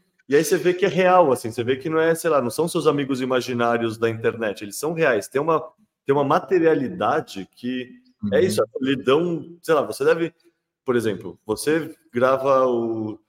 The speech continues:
Speaker 1: seu podcast A Quarta Hold, é o quê? Uns três anos, no mínimo, um negócio assim.
Speaker 2: É, acho que sim. Uns três anos,
Speaker 1: Tem,
Speaker 2: sim.
Speaker 1: é, tem materialidade quando você vê que deu quinhentas ou mil visualizações?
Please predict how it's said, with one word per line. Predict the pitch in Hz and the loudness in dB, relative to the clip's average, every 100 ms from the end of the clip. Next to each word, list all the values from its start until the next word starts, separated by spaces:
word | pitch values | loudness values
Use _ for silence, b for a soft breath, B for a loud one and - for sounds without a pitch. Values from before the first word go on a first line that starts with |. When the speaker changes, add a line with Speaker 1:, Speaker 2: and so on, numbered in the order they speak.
| _ | _
Speaker 1:
seu | - 117 | -6 -4
podcast | 113 120 117 120 113 | 0 -2 0 -2 -2
A | 117 | -2
Quarta | 120 117 117 | 0 0 0
Hold, | 117 117 139 151 | -4 -2 -4 -2
é | 160 | -2
o | |
quê? | - 101 | -2 -4
Uns | 95 - | -6 -8
três | 120 131 117 113 | -4 -2 -2 0
anos, | 120 101 95 | -2 -2 -8
no | |
mínimo, | 104 117 101 101 | -8 -6 -6 -8
um | |
negócio | 107 107 107 | -4 -4 -4
assim. | 107 120 | -4 -4
Speaker 2:
É, | 113 | -4
acho | 113 | -8
que | 113 - | -16 -10
sim. | 117 95 - _ _ - | -8 -8 -12 _ _ -14
Uns | 113 | -10
três | 110 131 123 | -4 -4 0
anos, | 110 | 2
Speaker 1:
Tem, | 180 - | 2 0
Speaker 2:
sim. | - - - | -10 -12 -8
Speaker 1:
é, | 117 - - | -6 -8 0
tem | 185 | 2
materialidade | 220 214 156 127 120 107 113 110 104 | 2 0 0 2 2 2 0 0 -2
quando | 107 120 110 | -6 -4 -4
você | 117 | -6
vê | 110 113 110 | -6 -4 -4
que | 110 113 | -6 -8
deu | 98 110 104 | -4 -4 -4
quinhentas | 107 107 104 135 135 120 110 110 | -6 -8 -2 -2 -2 -2 -4 -4
ou | 107 | -4
mil | 117 120 | -2 -2
visualizações? | 110 101 98 92 95 151 135 98 - | -2 -6 -6 -8 -6 -2 -2 -4 -14